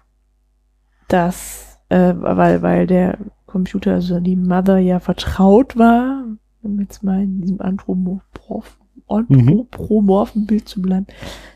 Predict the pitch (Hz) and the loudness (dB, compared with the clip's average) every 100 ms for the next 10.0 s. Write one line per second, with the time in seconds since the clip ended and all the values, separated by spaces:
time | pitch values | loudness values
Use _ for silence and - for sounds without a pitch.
0 | _ - 185 175 180 175 - 180 175 175 | _ 0 2 2 0 -2 2 2 2 0
1 | 180 - _ _ _ _ _ _ 208 185 | -4 -12 _ _ _ _ _ _ -4 -2
2 | 180 - 180 196 202 214 196 - 190 190 | -2 2 2 2 2 0 -2 -2 2 2
3 | 202 202 196 - 220 233 247 _ _ - | 4 2 0 0 0 0 -6 _ _ 0
4 | 110 123 - _ - _ _ - - - | 2 0 -2 _ -20 _ _ -20 -20 -20
5 | _ _ _ - 180 - - - - 180 | _ _ _ 0 2 0 -8 -10 -4 -2
6 | 180 180 175 196 - 190 190 - _ _ | 0 -2 -2 -4 0 0 0 -2 _ _
7 | - 175 170 180 180 - _ _ - - | -2 2 2 2 0 -4 _ _ -20 -6
8 | 185 185 180 196 196 185 180 185 175 175 | -2 2 2 2 0 0 2 2 2 0
9 | 175 - - 175 170 180 202 - 180 | -2 -4 -2 0 2 2 2 0 -2